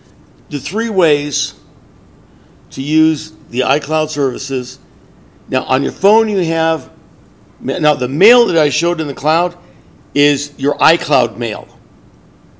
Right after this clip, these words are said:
So if you have other mail accounts,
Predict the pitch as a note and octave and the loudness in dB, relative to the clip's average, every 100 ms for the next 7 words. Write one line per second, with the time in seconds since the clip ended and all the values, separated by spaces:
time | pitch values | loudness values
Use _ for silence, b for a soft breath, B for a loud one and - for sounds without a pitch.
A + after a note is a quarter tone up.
0 | - _ _ - b b - A#2+ C3+ E3 | -20 _ _ -20 b b -8 -4 0 0
1 | - E3+ F#3+ F#3 F3 F3+ E3+ D3 - F#3 | 2 2 4 2 2 0 0 -4 -4 -2
2 | F3+ A#2 A2 - - | 0 -2 -8 -12 -12